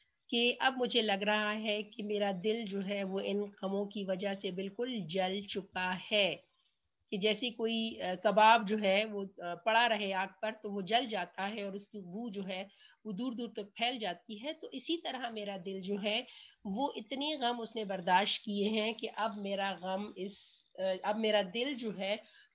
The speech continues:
वो इस गम की आग में मुकम्मल तौर पर जल चुका है, ख़त्म हो चुका है। यानी अपनी, अ,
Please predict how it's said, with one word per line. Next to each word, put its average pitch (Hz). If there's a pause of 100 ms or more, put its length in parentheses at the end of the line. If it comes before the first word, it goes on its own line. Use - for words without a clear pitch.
वो 214
इस 208
गम 208
की 202
आग 185
में 196
मुकम्मल 180
तौर 180
पर 214
जल 196
चुका 180
है, 180
ख़त्म 208
हो 190
चुका 170
है। 180 (540)
यानी 220
अपनी, 233
अ, 202